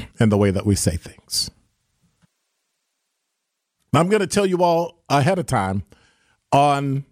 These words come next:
Friday, February twenty-fourth, I will be at the, at the Robert Plaster building,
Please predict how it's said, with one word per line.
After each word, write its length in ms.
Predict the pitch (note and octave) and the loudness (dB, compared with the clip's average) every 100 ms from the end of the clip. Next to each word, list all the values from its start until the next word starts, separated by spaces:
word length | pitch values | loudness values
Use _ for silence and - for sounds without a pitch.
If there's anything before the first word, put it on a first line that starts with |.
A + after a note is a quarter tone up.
| _ _ _ _ _ _ | _ _ _ _ _ _
Friday, 760 | - - F#3+ F#3 F#3+ D3 A2 A2 | -8 0 2 2 0 -4 -6 -6
February 520 | - D#3+ D3+ D#3 D#3 | -6 -4 -2 0 -2
twenty-fourth, 680 | - C#3+ D3 - A2+ F#2 - - | -2 -2 -2 0 -2 0 -4 -2
I 140 | B2+ | 0
will 140 | C3+ | 2
be 200 | G#2 C3+ | 2 2
at 180 | B2 A#2 | 2 0
the, 220 | - G#2 - _ _ _ _ _ - | 0 0 -2 _ _ _ _ _ -4
at 200 | A2+ - | -2 0
the 280 | G#2+ G#2 G2+ - - - | 0 0 0 -6 -8 0
Robert 340 | B2+ C#3+ C3+ | 0 0 0
Plaster 640 | D3 C#3 C3+ - C3 B2+ A#2 _ _ _ _ _ _ _ _ _ _ _ _ _ _ _ _ _ _ _ _ - | 0 2 0 -4 -4 -4 -8 _ _ _ _ _ _ _ _ _ _ _ _ _ _ _ _ _ _ _ _ -2
building, 480 | B2 B2 A#2+ B2 | 2 2 0 -2